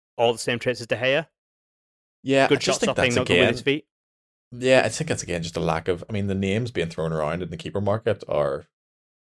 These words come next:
Speaker 2: bad, you know?
Speaker 1: They're all
Speaker 2: So I
Speaker 1: forty,
Speaker 2: just don't
Speaker 1: forty-year-old
Speaker 2: think
Speaker 1: German keepers. I think, I don't
Speaker 2: <laughs> They're
Speaker 1: know.
Speaker 2: all awful.
Speaker 1: So, um, so yeah, well, we'll, we'll, we'll, we'll see where the squad looks like in a couple of days.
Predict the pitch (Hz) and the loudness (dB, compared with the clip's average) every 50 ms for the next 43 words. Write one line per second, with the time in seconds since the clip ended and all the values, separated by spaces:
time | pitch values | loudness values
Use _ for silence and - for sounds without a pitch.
0 | _ _ _ _ - - - - 71 67 80 85 104 - _ _ _ _ _ _ | _ _ _ _ -18 -12 -10 -8 -8 -6 -8 -10 -12 -14 _ _ _ _ _ _
1 | - - 104 92 87 85 104 107 _ - - 110 104 101 101 123 107 117 110 107 | -16 -12 -10 -8 -8 -8 -10 -10 _ -8 -4 -2 0 4 6 6 6 6 6 2
2 | 110 - - 92 113 110 107 110 107 101 101 95 - 110 101 104 117 123 - - | 0 -2 -2 0 0 0 2 0 0 0 -2 -2 -2 -2 -2 -2 -2 -4 -6 -6
3 | 127 120 - 127 123 - 117 110 - - - 92 92 - 95 - 95 92 - - | -6 -6 -6 -10 -14 -14 -18 -20 -20 -20 -20 -18 -16 -14 -12 -12 -10 -4 0 0
4 | 165 165 - 131 113 127 123 110 92 90 - - 139 131 - 185 247 269 - 269 | 0 0 0 -2 0 4 4 6 6 4 2 -2 -4 -6 -6 -6 -10 -10 -10 -12
5 | - - - - - _ _ _ _ _ - - - 110 104 104 101 104 104 104 | -14 -16 -18 -20 -20 _ _ _ _ _ -16 -10 -8 -6 -4 -2 -2 0 0 0
6 | 101 101 104 110 - _ _ _ - - 180 170 156 143 127 135 143 143 147 147 | -2 -4 -10 -14 -18 _ _ _ -8 -4 0 2 2 2 2 0 -2 0 0 0
7 | 147 147 147 151 - 160 156 156 156 156 151 143 147 151 - - 190 185 175 160 | 0 0 -2 -4 -4 -2 -2 -2 -2 -2 -4 -2 -2 -2 -2 0 -2 -2 0 0
8 | 156 147 143 139 139 - 127 - - 131 120 113 120 107 - - 110 107 104 - | 0 0 0 -2 -4 -8 -8 -2 0 2 2 2 0 -4 -2 -2 0 0 0 -2
9 | 104 101 - - - 104 95 113 117 113 113 113 110 - | -6 -10 -10 -10 -10 -8 -4 -2 0 2 2 0 0 -2